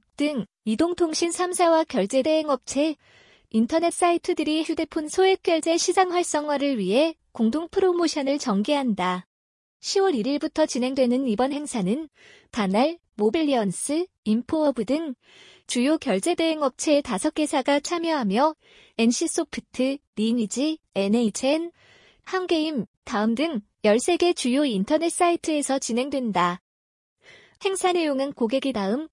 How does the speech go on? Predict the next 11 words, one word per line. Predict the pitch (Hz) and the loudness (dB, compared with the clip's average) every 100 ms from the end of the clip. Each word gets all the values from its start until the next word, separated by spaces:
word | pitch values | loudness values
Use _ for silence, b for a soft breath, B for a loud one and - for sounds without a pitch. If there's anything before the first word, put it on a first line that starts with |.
| _ | _
네이버, | - 190 185 226 277 339 b b b b - | -2 0 0 2 2 2 b b b b -16
한게임, | - 339 311 233 247 262 277 _ | -10 -6 -2 0 0 -2 -8 _
리니지, | 240 240 240 190 254 302 311 _ - | 0 2 0 -2 0 -2 -4 _ -2
넷마블 | 214 254 294 349 349 | 2 4 2 0 0
등의 | 277 285 | -2 -2
사이트에서 | - 359 349 - 277 185 - 302 311 b b b b - | 2 2 2 0 -2 -2 0 0 0 b b b b -2
휴대폰 | 349 349 - 349 349 | 0 2 0 -2 0
소액 | 370 381 381 | 2 2 2
결제를 | 320 302 294 262 302 | 0 2 2 2 2
하게 | 320 294 | 0 -2
되면 | 254 190 180 294 | -2 0 0 -2